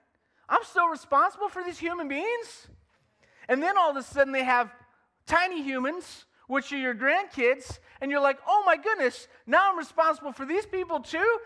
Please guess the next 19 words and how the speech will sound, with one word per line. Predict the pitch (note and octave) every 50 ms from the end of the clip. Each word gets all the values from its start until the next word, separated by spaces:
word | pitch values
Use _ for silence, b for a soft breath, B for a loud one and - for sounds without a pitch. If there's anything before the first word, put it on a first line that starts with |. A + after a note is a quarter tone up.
| B B
I've | B B3+ D4+ C#4+
gotta | D#4+ D#4+ D#4 D4+
do | D4 D#4 D4+
a | D4
work | D4 D#4 D#4 D4+ D4+
in | D#4 D4
here | C#4+ D4 E4 F4+ F#4
too?" | F4+ - F4+ F#4 F#4+ G4 F#4+ B B B B
I | - B3+
want | C4+ C4+ D4 D#4+ D#4+ D4
to |
break | B3+ C4 C#4 C#4 - -
your | B3+ A#3+
heart | A#3 A#3 A#3 A3+
a |
little | A3+ A3 A3 A3
bit | G#3 A3 G#3+
this | G#3+ G#3 - -
morning. | A3+ A3+ A3+ A3